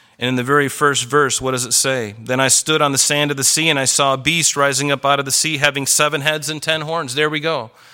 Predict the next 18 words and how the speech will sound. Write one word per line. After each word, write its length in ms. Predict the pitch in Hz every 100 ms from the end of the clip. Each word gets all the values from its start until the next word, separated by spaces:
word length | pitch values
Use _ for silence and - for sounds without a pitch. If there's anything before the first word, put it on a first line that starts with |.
| - - _
Same 400 | - 165 175 175
beast 320 | 156 185 165
that 120 | 156 147
we're 120 | 151
talking 460 | 160 156 165 139
about 480 | 131 127 123 123 123 - - _
right 220 | 127 160
now 320 | 147 151 156 139
in 60 |
chapter 360 | - 151 139 139
seventeen 640 | - 147 143 - 160 143
was 140 | 131 -
also 540 | 151 160 - 143 139
in 220 | 143 139
chapter 380 | - 147 139 139
thirteen. 480 | 147 139 - 139 123
Same 480 | - 160 160 170 165
personage. 840 | - 156 - 123 110 107 - -